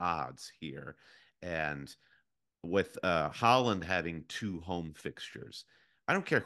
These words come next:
who they're against. With, with, uh, Dominic Solanke, you're having to qualify all of these things in terms of, well, they're against these oppositions. And my point with the Fulham fixture in Bournemouth was,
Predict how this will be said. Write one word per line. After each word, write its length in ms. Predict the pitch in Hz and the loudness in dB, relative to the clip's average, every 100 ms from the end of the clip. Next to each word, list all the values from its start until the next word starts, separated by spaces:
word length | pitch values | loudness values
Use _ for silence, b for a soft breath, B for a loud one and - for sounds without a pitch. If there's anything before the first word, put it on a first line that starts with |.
| - | 0
who 200 | 190 208 | 0 0
they're 420 | 92 71 62 67 | 0 -2 -6 -10
against. 480 | - 69 62 - - b b b - | -12 -14 -14 -16 -18 b b b -2
With, 220 | 110 - - _ _ | -2 -2 -20 _ _
with, 300 | 104 95 - | -4 -2 -4
uh, 400 | 113 104 98 98 | -4 0 2 0
Dominic 540 | 85 117 117 131 110 - | 0 0 2 2 2 -2
Solanke, 500 | 110 98 127 143 123 | -6 0 2 2 2
you're 160 | 110 | 2
having 180 | 107 98 | 2 0
to 60 | 87 | -6
qualify 960 | - - 110 120 117 - 107 104 98 | -8 0 4 4 2 0 -2 0 -2
all 240 | 95 95 92 | 0 0 -2
of 100 | 90 | -4
these 400 | 98 87 87 - b b b - | -6 -6 -6 -10 b b b -4
things 400 | 101 95 92 92 | -2 -2 -4 -8
in 100 | 85 | -8
terms 380 | - 87 85 | -4 -4 -4
of, 160 | 82 76 | -8 -4
well, 240 | 87 87 | -2 0
they're 180 | 85 80 | 0 -2
against 320 | 80 82 76 | -2 -4 -6
these 380 | - 90 87 80 - | -6 -4 -4 -4 -4
oppositions. 600 | 85 85 80 131 104 85 | -4 -4 -2 -2 -4 -8
And 100 | 82 | -6
my 120 | 82 | -6
point 300 | - 107 92 | -4 -4 -4
with 100 | 87 | -6
the 80 | 92 | -8
Fulham 380 | - 120 139 104 | -4 -2 0 -2
fixture 420 | 98 - - 80 | -6 -8 -6 -6
in 80 | 76 | -6
Bournemouth 460 | 78 76 76 73 | -8 -6 -6 -6
was, 260 | 80 76 | -6 -6